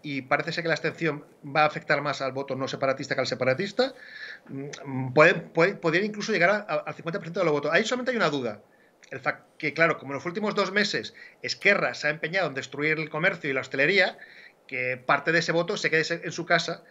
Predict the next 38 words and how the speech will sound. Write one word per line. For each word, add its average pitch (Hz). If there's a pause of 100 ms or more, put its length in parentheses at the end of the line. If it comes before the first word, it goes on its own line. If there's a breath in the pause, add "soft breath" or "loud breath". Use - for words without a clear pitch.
(180 soft breath)
y 143
a 131
lo 135
mejor 151
consigan, 170
en 165
vez 160
de 165
llegar 160
al 156
cincuenta, 160
cuarenta 170
y -
nueve, 151
pero 147
el -
separatismo 131
va 220
a 147
ganar. 127 (240 loud breath)
El, 135 (140)
eso, 160 (340 loud breath)
lo 139
único, 170
lo 151
único 170
que 185
va 185
a -
ocurrir 180
es 202
que -
se 170
va 151
a 151
re-, 170
a 160
realinear 156